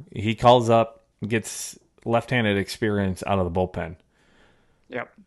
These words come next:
Speaker 1: So that
Speaker 2: Yeah,
Speaker 1: would
Speaker 2: we,
Speaker 1: be a name
Speaker 2: I think
Speaker 1: to
Speaker 2: we
Speaker 1: watch
Speaker 2: talked
Speaker 1: for the
Speaker 2: about
Speaker 1: Cubs.
Speaker 2: that on Instagram Live.
Speaker 1: Yeah. So, uh, the Cubs are rolling.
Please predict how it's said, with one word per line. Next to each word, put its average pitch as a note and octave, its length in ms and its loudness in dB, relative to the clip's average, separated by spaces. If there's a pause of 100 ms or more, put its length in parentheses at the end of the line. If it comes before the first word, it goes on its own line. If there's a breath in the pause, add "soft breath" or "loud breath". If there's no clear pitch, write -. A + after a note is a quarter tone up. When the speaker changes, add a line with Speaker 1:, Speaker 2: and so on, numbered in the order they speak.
(600)
Speaker 1:
So - 420 -4
that A2 180 -2
Speaker 2:
Yeah, A2 60 -2
Speaker 1:
would A2+ 100 0
Speaker 2:
we, - 20 -2
Speaker 1:
be A2+ 160 2
a G#2+ 40 0
name A2 160 0
Speaker 2:
I F3 100 0
think E3+ 60 -4
Speaker 1:
to - 20 -4
Speaker 2:
we - 60 2
Speaker 1:
watch - 240 2
Speaker 2:
talked - 0 -
Speaker 1:
for E3+ 40 0 (180)
the D3 60 -2
Speaker 2:
about C#3 140 -2
Speaker 1:
Cubs. - 0 -
Speaker 2:
that D3+ 60 -6
on C#3 80 -8 (400)
Instagram B2 100 -6
Live. A2 600 -4
Speaker 1:
Yeah. F#2 280 -8 (1400)
So, F#2+ 440 -4 (480 loud breath)
uh, D#2+ 160 -2
the A#2 100 -4
Cubs B2 280 2
are A2+ 40 4
rolling. A#2 440 4